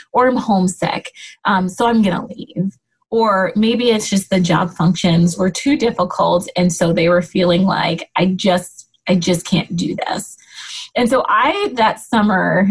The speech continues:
as I spoke to our summer staff, I was bound and determined to help our staff do better, to say, "Hey, you can do this. You can make it. Don't,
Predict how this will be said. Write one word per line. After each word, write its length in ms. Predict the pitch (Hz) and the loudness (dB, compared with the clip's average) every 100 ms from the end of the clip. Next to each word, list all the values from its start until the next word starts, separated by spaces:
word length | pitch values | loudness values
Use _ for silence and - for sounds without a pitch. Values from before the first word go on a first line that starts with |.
| 220 | 0
as 180 | 208 | 0
I 120 | 208 196 | 0 -2
spoke 340 | - 202 202 | 0 0 0
to 140 | - | 0
our 100 | 190 | 0
summer 240 | 185 190 180 | 2 2 0
staff, 240 | 185 180 - | 0 -2 -2
I 140 | 180 | 0
was 200 | 247 302 | 2 2
bound 520 | 226 185 170 170 190 220 | 2 0 0 2 2 2
and 120 | 214 | 2
determined 640 | 190 - - 175 185 196 | 0 -2 0 2 4 4
to 80 | 190 | 2
help 440 | - - 208 226 - | -2 0 0 0 -2
our 140 | 180 | -2
staff 440 | 170 - 170 165 - | -2 -2 0 0 -2
do 160 | 185 180 | -2 -2
better, 500 | 190 - - 196 - - - - | -2 -4 -6 -8 -10 -14 -20 -8
to 100 | - | -4
say, 300 | 226 226 202 | 0 0 0
"Hey, 180 | 208 254 | 2 0
you 300 | 214 240 320 | 2 2 2
can 320 | - 311 233 | 2 2 2
do 220 | 196 202 | 2 2
this. 380 | 170 - 196 - | 2 2 0 0
You 140 | 214 254 | 0 0
can 300 | - 339 214 | 2 2 4
make 240 | 165 160 | 2 2
it. 260 | 190 214 - - _ _ _ - 196 | 0 0 -6 -20 _ _ _ -8 -2
Don't, 500 | 233 277 359 320 | 0 2 0 -2